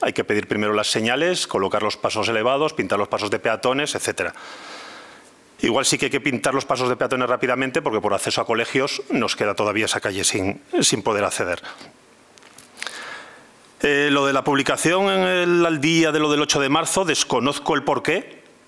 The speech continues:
por eso mismo, porque no lo hemos llevado a comisión y no se ha dado el visto bueno. Entonces no sabemos cómo le ha llegado esa información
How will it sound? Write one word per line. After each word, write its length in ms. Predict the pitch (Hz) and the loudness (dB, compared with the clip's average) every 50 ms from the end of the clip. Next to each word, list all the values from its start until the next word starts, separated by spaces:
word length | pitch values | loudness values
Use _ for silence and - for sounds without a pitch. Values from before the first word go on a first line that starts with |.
| - - - - - - - - - - - - - - - - - - - - - - | -20 -20 -20 -20 -20 -20 -20 -20 -20 -20 -20 -20 -20 -20 -20 -20 -20 -20 -20 -20 -8 -2
por 240 | - 110 107 107 107 | 0 2 2 2 2
eso 160 | - - 117 | 0 0 0
mismo, 240 | 139 170 165 - - | -2 -2 -2 -2 -2
porque 160 | - 95 95 | 0 0 0
no 80 | 98 | 0
lo 60 | 98 101 | 2 0
hemos 120 | 107 101 | 2 2
llevado 240 | 113 110 110 113 113 | 2 2 2 2 2
a 40 | - | 0
comisión 540 | 127 120 120 104 - 147 139 160 196 226 - - - - - | 0 0 0 0 2 2 2 2 0 -2 -6 -12 -18 -4 -4
y 120 | 131 107 | -2 -2
no 100 | 104 95 | 0 0
se 60 | - | 0
ha 40 | 110 | 0
dado 80 | 104 104 | 2 2
el 60 | 101 | 0
visto 180 | 107 - - 104 | 0 0 0 0
bueno. 160 | 117 143 117 | 0 0 -2
Entonces 240 | 95 107 113 110 110 | -2 -2 -2 0 0
no 160 | 107 117 113 | 0 0 0
sabemos 480 | - 135 113 113 120 127 147 147 - | 2 2 0 2 2 0 0 -2 -2
cómo 300 | - - 120 110 117 117 | -2 -2 0 0 2 2
le 100 | 113 117 | 2 2
ha 60 | 113 113 | 2 2
llegado 300 | 110 110 107 113 113 107 | 2 2 2 2 0 0
esa 100 | - 120 | 0 -2
información 640 | 110 - 120 110 113 113 - - 131 139 165 196 | 0 -2 -2 0 0 -2 0 0 0 0 0 -2